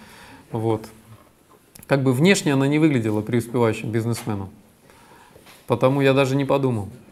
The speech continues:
Потом она на конференцию дальше приходила, я, э, я с ней потом пообщался и поблагодарил её, молился за неё, вот, благословлял её. Но вот она выполнила свой обет перед Господом, а не с мужем.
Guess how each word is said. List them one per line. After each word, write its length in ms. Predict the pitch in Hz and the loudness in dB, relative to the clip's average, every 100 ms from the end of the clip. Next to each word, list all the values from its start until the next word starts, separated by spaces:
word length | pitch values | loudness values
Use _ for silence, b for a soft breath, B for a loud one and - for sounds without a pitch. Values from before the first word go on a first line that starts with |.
| - _ _ | -20 _ _
Потом 360 | 127 123 165 | 2 2 2
она 260 | 143 143 143 | 2 0 0
на 120 | 139 | -2
конференцию 580 | 131 135 143 139 131 123 | -2 -2 0 -2 -2 0
дальше 300 | 120 123 135 | 2 0 -2
приходила, 560 | 127 113 123 143 160 117 | -8 -4 0 2 2 0
я, 300 | 110 110 107 107 B B B B B | -2 -4 -6 -16 B B B B B
э, 520 | - 110 104 104 104 95 - - - - - - | -8 -6 -4 -4 -4 -8 -16 -20 -20 -20 -16 -10
я 220 | 117 113 | -2 -2
с 100 | 110 | -2
ней 120 | 120 | -4
потом 400 | 110 107 117 107 | -4 -6 -4 -4
пообщался 680 | 104 120 110 - 143 135 - | -4 -4 -4 0 0 0 -6
и 220 | 107 104 101 | -6 -6 -6
поблагодарил 720 | 120 110 110 110 120 131 120 | -4 -2 -2 0 0 0 -2
её, 140 | 107 | -2
молился 480 | 101 107 123 123 120 | -4 -2 -2 -4 -6
за 120 | 101 | -6
неё, 300 | 107 107 101 98 B B B B B B | -6 -4 -6 -10 B B B B B B
вот, 300 | - 107 107 | -8 -4 -4
благословлял 800 | 104 113 113 110 120 113 131 123 | -2 -4 -2 -4 -4 0 2 2
её. 140 | 113 107 | 0 -2
Но 120 | 113 | 0
вот 180 | 151 170 | 0 0
она 180 | 156 | 0
выполнила 460 | 143 170 170 156 143 | 0 0 0 0 -2
свой 240 | 131 143 | -4 -2
обет 260 | 139 147 143 | 0 0 -2
перед 200 | 135 117 | -4 -4
Господом, 600 | 127 147 - 117 110 104 | -2 -2 -4 -6 -6 -8
а 100 | 110 | -6
не 140 | 113 117 | -4 -4
с 100 | - | -4
мужем. 400 | 123 110 104 | -4 -4 -6